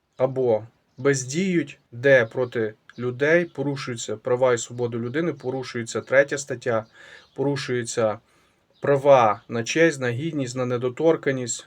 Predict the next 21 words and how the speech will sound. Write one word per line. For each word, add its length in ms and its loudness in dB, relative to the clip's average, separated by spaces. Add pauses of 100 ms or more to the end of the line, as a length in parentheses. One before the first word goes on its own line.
(120)
Хто 180 -2
ще 180 -4
не 120 -4
знає, 360 0
людина, 380 -2
а 100 -2
вже 240 0
ж, 120 -6
має 180 0
недоторканність. 800 -6 (360)
І 40 -14
вона 160 -2
вища, 380 -2
ніж 280 -6
депутатська, 600 0
ніж 200 -6
прокурорська, 680 -4
ніж 240 -6
суддівська, 480 -10
ніж 200 -6
будь-яка. 600 -8